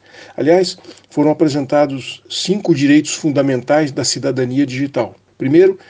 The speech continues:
igualdade de acesso à in-, universal à internet e à alfabetização digital. Segundo,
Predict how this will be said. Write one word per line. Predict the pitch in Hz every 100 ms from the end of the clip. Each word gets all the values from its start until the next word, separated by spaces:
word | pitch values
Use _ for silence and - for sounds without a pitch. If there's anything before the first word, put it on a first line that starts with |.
| _
igualdade | 143 143 131 139 151 127 120
de | 123
acesso | 113 104 - - 147 - 131
à | 127
in-, | 120 143 135
universal | 180 202 170 160 120 - 143 139
à | 127
internet | 117 123 113 139 - - _ _ - -
e | 143
à | 139
alfabetização | 127 151 - 143 139 - 127 120 - 165 160
digital. | 113 107 101 - 135 _ _
Segundo, | - 127 147 185 185